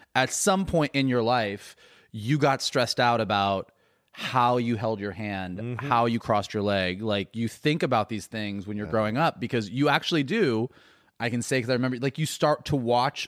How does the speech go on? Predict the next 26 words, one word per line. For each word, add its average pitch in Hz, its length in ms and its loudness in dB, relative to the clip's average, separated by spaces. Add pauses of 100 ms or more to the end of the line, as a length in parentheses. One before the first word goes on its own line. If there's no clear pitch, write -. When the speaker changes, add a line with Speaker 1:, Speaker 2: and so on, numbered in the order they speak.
Speaker 1:
other 120 320 2
guys 113 680 2
in 113 220 0
school 107 760 0 (280)
to 147 140 -2
see 131 220 0
Speaker 2:
Mm. 190 80 -2
Speaker 1:
how 135 160 4
they 131 120 2
sit 135 440 0
or 123 120 0
how 117 160 2
they're 120 240 0
putting 143 260 -2
their 113 140 -2
arms 104 500 -4 (260)
to 170 120 -2
make 156 300 2
sure 165 300 2
that 147 100 0
you're 131 160 0
doing 135 340 0
that 107 320 -2 (140)
'cause 127 220 -2
you 147 180 4
are 123 340 4